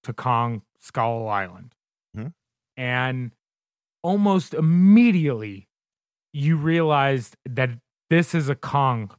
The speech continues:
Speaker 1: movie. It's a Kong movie. It, it, I also did not see Godzilla, whatever the
Speaker 2: Oh,
Speaker 1: latest
Speaker 2: man.
Speaker 1: Godzilla movie is.
Speaker 2: Holy
Speaker 1: Okay.
Speaker 2: shit.
Speaker 1: I imagine they intertwined it decently well.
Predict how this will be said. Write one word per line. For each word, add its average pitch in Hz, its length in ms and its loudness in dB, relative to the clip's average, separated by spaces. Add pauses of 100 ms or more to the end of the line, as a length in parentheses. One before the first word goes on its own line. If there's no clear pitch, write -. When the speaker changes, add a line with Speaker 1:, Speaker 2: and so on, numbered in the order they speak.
(140)
Speaker 1:
movie. 113 340 -6 (680)
It's - 60 -20
a - 20 -20
Kong 135 280 -4
movie. 95 300 -18 (640)
It, 143 280 -6
it, 170 180 -4 (760)
I 196 240 2
also 208 340 2
did 170 140 -2
not 165 180 0
see 165 180 -2
Godzilla, 131 520 -2 (440)
whatever 135 300 0
the 139 80 -2
Speaker 2:
Oh, 131 80 0
Speaker 1:
latest 143 400 2
Speaker 2:
man. 131 140 0
Speaker 1:
Godzilla 117 240 -4
movie 104 260 -6
is. 110 240 -6 (300)
Speaker 2:
Holy - 280 -4
Speaker 1:
Okay. 170 220 -2
Speaker 2:
shit. - 380 -6 (600)
Speaker 1:
I 196 140 -2
imagine 339 560 0
they 359 240 -2
intertwined 277 680 -2
it 277 180 -2 (320)
decently 208 600 4
well. 147 480 0